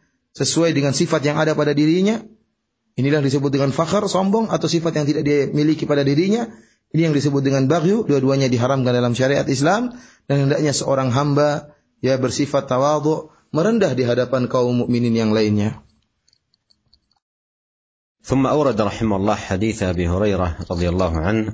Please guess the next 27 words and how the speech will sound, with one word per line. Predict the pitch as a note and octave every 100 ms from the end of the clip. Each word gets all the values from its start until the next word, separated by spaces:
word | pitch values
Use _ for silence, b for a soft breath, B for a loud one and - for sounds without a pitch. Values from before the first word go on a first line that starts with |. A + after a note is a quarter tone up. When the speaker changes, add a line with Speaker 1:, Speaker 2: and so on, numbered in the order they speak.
| G#2
Speaker 2:
أن | G#2
رسول | F#2 F2+ - A#2 F#2+
الله | F#2 F2+ E2
صلى | D#2 G#2+ F#2
الله | F2+ F#2+
عليه | E2 F2+ F2+
وسلم | E2+ - E2+ F2+ F2+ E2+
قال: | G#2+ A2+ B2+ B2 - B B B B B
ما | G#2+ C#3+
نقصت | C#3 - G2+ - A2 A2 - _
صدقة | - A#2 A2 F#2 F#2 - A#2 B2+ A#2
من | G#2 F#2+
مال، | F#2 F2+ D2+ - _ _ _ _ _ -
وما | F#2+ G2
زاد | F2 G#2+ G2+
الله | F#2 F2+ F#2+ E2+ D#2+
عبدا | G#2 F2+ F2+ F2
بعفو | E2 G2 - F#2+ E2+
إلا | F#2+ F#2+ F#2 D#2+
عزا، | G2+ G2 F#2+ A2 A#2+ - _ _
"وما | F2+ G#2+ B2+ A2
تواضع | G#2 F#2 G2+ G2 F2 E2+ C#2+
أحد | F#2+ F#2 F2 E2
لله | E2+ G#2 G2+ G#2 A#2 G#2+ G2
إلا | A2 G2+ F#2+
رفعه | F#2 D2 C2 D2+
الله". | D#2 D2